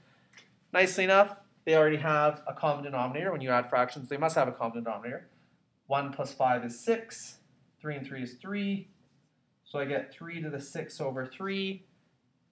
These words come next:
which is, okay, 'cause one and five is six, common denominator stays the same. Six divided three is two.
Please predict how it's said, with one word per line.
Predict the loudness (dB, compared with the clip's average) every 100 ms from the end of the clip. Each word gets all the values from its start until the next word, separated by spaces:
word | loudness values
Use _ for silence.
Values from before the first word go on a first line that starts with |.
| _ _ _
which | -8 -4 0
is, | 2 0 -4
okay, | -8 -8
'cause | -8 -6
one | -6
and | -6 -2
five | 0 0
is | -6
six, | -12 -14 -16 -20 _ -6
common | -2 -2
denominator | 0 0 0 -4
stays | -6 -6
the | -4
same. | -6 -6 -10 _ _ _
Six | -6 -6
divided | 0 4 4 2
three | -4 0
is | 0 0 -6 -14 _ -20 -20 -16 -16 -16 _ _ _ _ _ _ _ _ _ _ _ _ _
two. | -10 -6 -6 -8